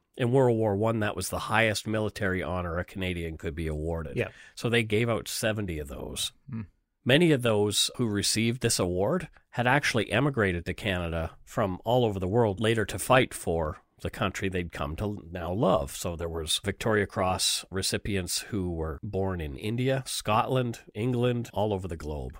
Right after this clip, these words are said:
Speaker 2: Which really, that just epitomizes who we are as, as a country.
Speaker 1: In the second part of the podcast, we'll talk more about some of those heroes. First, we want to talk about an average soldier from an average family.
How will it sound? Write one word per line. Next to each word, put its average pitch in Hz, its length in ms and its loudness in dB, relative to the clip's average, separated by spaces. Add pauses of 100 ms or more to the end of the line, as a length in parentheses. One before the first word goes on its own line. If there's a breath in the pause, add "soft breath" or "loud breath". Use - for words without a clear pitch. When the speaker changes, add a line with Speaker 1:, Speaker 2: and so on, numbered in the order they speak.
Speaker 2:
Which 156 240 0
really, 151 320 6
that 123 260 2
just 110 300 0
epitomizes 92 1300 -6
who 117 260 0
we 107 200 0
are 92 360 -2
as, 101 160 -8 (100)
as 107 140 -6
a 98 80 -8
country. 101 420 -8 (300)
Speaker 1:
In 120 140 4
the 107 100 6
second 156 420 4
part 98 280 4
of 87 60 0
the 80 80 -2
podcast, 78 640 -2
we'll 110 80 -2
talk 95 460 0 (200)
more 95 280 0
about 78 260 -2
some 92 260 -2
of 87 80 -4
those 82 400 -2
heroes. 80 760 -2 (680)
First, 151 320 6
we 135 100 6
want 110 240 4
to - 80 -6
talk 98 200 4
about 92 240 2
an 85 220 -4
average 120 500 2
soldier 87 640 0 (100)
from 90 200 -2
an 87 120 -4
average 90 500 -2
family. 85 540 -4